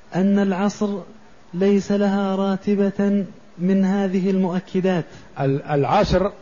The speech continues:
Speaker 2: ليس لها راتبة، لا قبلها ولا بعدها، وإنما قبلها يصلي ما تيسر،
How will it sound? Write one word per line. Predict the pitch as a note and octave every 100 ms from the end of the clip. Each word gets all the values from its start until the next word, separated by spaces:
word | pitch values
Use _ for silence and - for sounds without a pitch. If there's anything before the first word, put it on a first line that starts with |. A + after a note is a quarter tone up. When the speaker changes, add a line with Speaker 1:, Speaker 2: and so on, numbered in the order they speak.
| - - - -
Speaker 2:
ليس | E3 G#3 C#3
لها | F#3 E3+ E3+
راتبة، | E3 D#3+ C#3+ D3 C3+
لا | C3+ F3+
قبلها | F3 G3+ G3 G3+ F3+ G3+
ولا | G3 F#3+ E3+
بعدها، | D3 C3 B2+ A#2 A#2+ G2 - - - - - -
وإنما | E3+ G3+ G3+ F#3 F#3
قبلها | F3 G#3 G#3 G3+ F#3 G#3+ G#3+ - - -
يصلي | F3+ E3+ A3 A#3 G3+ G3+ G#3+ A3 G#3
ما | G3 G3
تيسر، | F3 E3+ C#3+ - A#2+